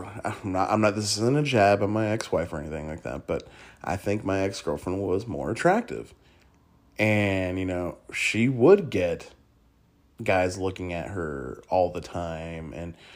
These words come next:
she would tell me certain situations where I wasn't with her, and a guy was, like, I don't know, making, making eyes with her or, like,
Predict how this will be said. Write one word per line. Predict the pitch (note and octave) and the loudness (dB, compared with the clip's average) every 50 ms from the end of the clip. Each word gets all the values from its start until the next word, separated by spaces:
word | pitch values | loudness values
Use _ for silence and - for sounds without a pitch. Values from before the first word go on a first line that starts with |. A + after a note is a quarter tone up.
| - - _ | -20 -20 _
she | - - - G2 G2+ | -6 -4 -2 0 0
would | G2 F#2+ G#2 B2 D3+ E3 D#3+ D#3 | -2 4 8 10 10 10 10 6
tell | - - A#2+ G2+ F#2+ | 0 0 0 2 2
me | F#2 F2+ F2 F2 | 2 0 -4 -4
certain | F2 - - G2 E2 D2 E2 F2+ | -6 -4 -2 -2 -2 -2 -4 -6
situations | - - F#2 - - F2+ F2 F2+ F#2 F2+ G2 F2+ F2+ | -6 -6 -6 -6 -4 -2 -2 -2 -2 -2 -4 -6 -2
where | F#2+ F#2 F2+ | 0 0 2
I | F2 F2 | 2 2
wasn't | F2+ F#2 F#2 F2 E2+ D#2+ | 0 0 0 -2 -2 -4
with | F2 F2 E2+ - | -4 -6 -6 -4
her, | F#2+ F2 | -4 -4
and | E2+ E2+ | -2 -4
a | F2+ E2+ | -6 -4
guy | E2+ F#2 F2 F2 F2 | -4 -2 -2 -2 -2
was, | F2 F2+ F2+ - | -2 -4 -4 -4
like, | F2 E2+ E2+ E2 D#2+ | -6 -6 -6 -6 -6
I | D#2+ F2+ | -6 -4
don't | F2 | -4
know, | E2+ D#2+ E2+ | -4 -4 -4
making, | F#2 F#2+ F2+ F2+ - F2+ F2+ E2+ - - _ _ - - - - - | -2 -2 -4 -2 -4 -6 -6 -8 -10 -12 _ _ -20 -20 -18 -16 -6
making | - G#2 G2+ F#2+ F#2+ F#2 | 0 0 2 2 0 -2
eyes | C#2 C#2+ F2+ F2+ F#2 F2 F#2+ | -2 -2 0 0 0 0 0
with | F#2+ F2+ - | -2 -4 -2
her | G2+ F#2+ F#2 F2+ | -2 0 0 0
or, | F2 F2 E2+ E2+ E2 | 0 0 -2 -2 -4
like, | E2 E2+ E2+ E2+ E2+ - - | -4 -4 -4 -6 -6 -10 -12